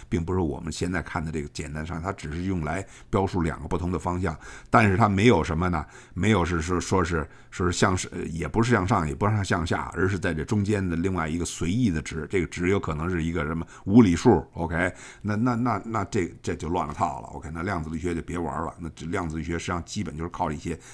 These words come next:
非常简单的这些参数来描述的，而恰好这个就是反映了现实的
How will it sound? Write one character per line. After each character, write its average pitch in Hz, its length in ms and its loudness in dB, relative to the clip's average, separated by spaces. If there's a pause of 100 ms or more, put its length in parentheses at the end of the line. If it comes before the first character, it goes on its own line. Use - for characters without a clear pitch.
(100)
非 156 340 0
常 104 280 0
简 71 360 -6
单 90 220 -4
的 71 160 -6 (380)
这 85 120 -4
些 87 120 -4
参 98 280 0
数 87 140 -2
来 73 120 -4
描 80 240 -4
述 82 180 -4
的， 69 80 -10
而 87 140 -4
恰 - 220 -2
好 69 160 -8
这 101 160 -2
个 78 80 -6
就 82 120 -6
是 - 20 -10
反 - 340 -8
映 85 140 -4
了 71 120 -8
现 90 320 -4
实 78 200 -6
的 80 140 -6